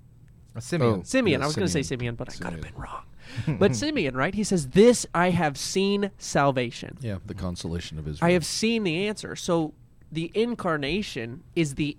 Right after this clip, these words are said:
Speaker 3: answer to the issue, which is,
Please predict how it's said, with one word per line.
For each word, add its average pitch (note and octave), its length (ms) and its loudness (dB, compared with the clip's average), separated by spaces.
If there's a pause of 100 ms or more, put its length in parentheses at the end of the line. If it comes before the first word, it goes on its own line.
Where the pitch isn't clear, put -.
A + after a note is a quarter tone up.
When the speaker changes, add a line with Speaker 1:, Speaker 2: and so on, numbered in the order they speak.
Speaker 3:
answer E3 600 0
to C#3 140 -4
the B2+ 200 -4
issue, - 420 -8 (200)
which D3 240 -4
is, B2 280 -6